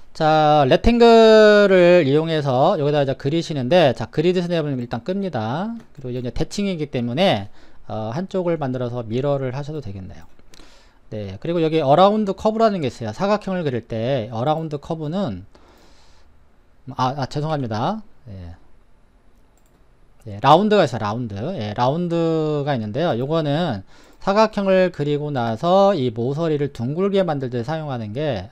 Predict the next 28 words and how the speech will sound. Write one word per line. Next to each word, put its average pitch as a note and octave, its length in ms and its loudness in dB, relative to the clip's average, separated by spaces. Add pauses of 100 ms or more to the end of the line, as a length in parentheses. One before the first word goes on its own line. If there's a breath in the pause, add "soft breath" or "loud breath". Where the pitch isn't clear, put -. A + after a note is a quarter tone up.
어, G2 220 -12
라운드예요. A2 560 -6 (680 soft breath)
예, F#2+ 160 -14
그렇게 D3+ 240 -8
해서 B2+ 420 -4
이 G#2+ 460 -10
끝부분을 C#3 840 -8
이제 F#2+ 260 -14
둥글게 C3+ 380 -6
줄 - 120 -12
수가 C#3 280 -10
있고요. C3 320 -8
물론 C#3 280 -4
치수를 G#3+ 380 -4
넣어서, D3 480 0 (540 soft breath)
예, G#2 140 -12
둥글게 C#3+ 440 -4
줄 B2+ 120 -10
수도 - 200 -10
있는데, A#2+ 480 0
지금 C#3 180 -6
우리가 D#3 220 0
하는 G3 180 0
거는 D#3 440 0 (500 loud breath)
이 A2+ 260 -6
사진을, E3+ 1900 2 (920)
에 C#3+ 100 0
대한 B2 600 -2